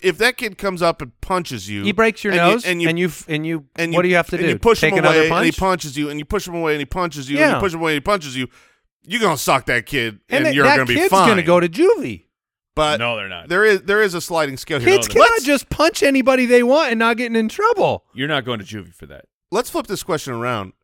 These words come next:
Speaker 1: Who would you be more embarrassed to?
Speaker 3: You're not going to juvie for that.
Speaker 1: Who would you be more
Speaker 2: You
Speaker 1: embarrassed?
Speaker 2: walk up to, you're a kid, you walk up to a, a movie theater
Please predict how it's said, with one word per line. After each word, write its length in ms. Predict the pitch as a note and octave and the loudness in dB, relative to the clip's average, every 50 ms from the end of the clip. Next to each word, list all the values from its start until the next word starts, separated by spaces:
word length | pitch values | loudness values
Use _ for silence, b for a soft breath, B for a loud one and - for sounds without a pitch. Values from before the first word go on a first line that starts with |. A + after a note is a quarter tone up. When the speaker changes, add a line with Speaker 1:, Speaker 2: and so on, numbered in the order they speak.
| _ _ | _ _
Speaker 1:
Who 160 | - F3+ A3+ C4+ | -12 -10 -6 -6
would 120 | D#4 A3+ | -8 -8
you 100 | A#3+ A#3 | -8 -10
be 200 | E3 F#3+ F3 D#3+ | -8 -6 -6 -6
more 300 | D3 C#3 C3+ C#3 C#3 C#3 | -6 -6 -4 -2 -2 -2
embarrassed 500 | C3 A#2+ A2 G2+ B2 B2 B2 A#2+ - - _ _ _ _ | -4 -6 -6 -4 -4 -4 -4 -6 -8 -14 _ _ _ _
to? 140 | - B2+ G2+ F2+ | -14 -14 -14 -12
Speaker 3:
You're 100 | G3+ A3+ | -10 -6
not 180 | C4+ C#4 C4+ A3 | -4 -4 -4 -4
going 180 | C4 C4 B3+ B3+ | -4 -4 -4 -4
to 60 | B3 | -6
juvie 280 | G3+ C4+ B3+ A3 F#3 | -6 -6 -6 -6 -6
for 140 | C3 A2+ A2 | -8 -8 -12
that. 120 | G2 F#2+ - | -14 -8 -8
Speaker 1:
Who 80 | G3+ A3+ | -4 -4
would 160 | C4+ B3 G#3+ | -4 -4 -4
you 40 | B3 | -6
be 140 | F3+ G#3+ F#3+ | -6 -8 -8
more 200 | D#3 D#3+ D#3 D#3 | -6 -4 -2 -2
Speaker 2:
You 60 | D3+ | -2
Speaker 1:
embarrassed? 260 | D3 B2+ - - B3+ C4 | -2 -2 0 2 4 4
Speaker 2:
walk 220 | C4+ C4+ B3 - | 4 4 2 0
up 160 | B3+ A#3+ - | -4 -4 -4
to, 200 | - G#3 G#3 G#3 | -6 -2 -2 -2
you're 180 | G#3+ G#3 A#3+ B3 | -2 -2 -4 -4
a 40 | - | -2
kid, 220 | - A#3+ G#3+ F3 | -4 -6 -6 -6
you 60 | F3+ F3+ | -6 -2
walk 260 | F3 F#3 F3+ F3+ - | 0 0 0 2 0
up 140 | F#3+ E3+ - | -4 -6 -4
to 180 | - F#3 E3+ D#3 | -4 -2 0 0
a, 160 | C#3+ C3 A#2+ - | 0 -2 -2 -4
a 100 | C#3 C3 | -4 -2
movie 300 | C3 C3+ C#3+ C#3+ E3 D#3+ | 0 0 0 0 -2 -6
theater 440 | - - F3 F3+ F3+ F#3+ G3 F#3 | -4 -4 -4 -2 -2 -4 -8 -10